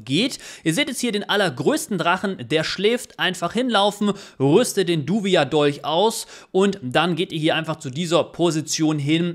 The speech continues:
und tötet den Drachen. Wichtig jetzt an dieser Stelle, kurz bevor der Drache einfach tot ist, aktiviert ihr diesen einen Goldfuß, den ihr bekommen habt mit den dreißig Prozent extra Runen. Ihr seht auf der linken Seite im Kleinen das Leben von diesem Drachen.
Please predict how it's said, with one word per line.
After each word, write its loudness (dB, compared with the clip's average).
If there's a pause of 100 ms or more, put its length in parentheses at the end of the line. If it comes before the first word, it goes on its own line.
und 2
tötet 2
den 0
Drachen. 2
Wichtig 0
jetzt -2
an 0
dieser 4
Stelle, 2 (420)
kurz 2
bevor 2
der 6
Drache 4
einfach 0
tot 6
ist, 2 (140)
aktiviert -2
ihr 2 (240)
diesen -2
einen 0
Goldfuß, 2
den 2
ihr 0
bekommen 0
habt 0
mit -4
den -2
dreißig 0
Prozent -6
extra -2
Runen. 2
Ihr -4
seht -2
auf -2
der 2
linken 2
Seite 0
im -6
Kleinen 0
das -6
Leben 0
von -2
diesem -4
Drachen. 2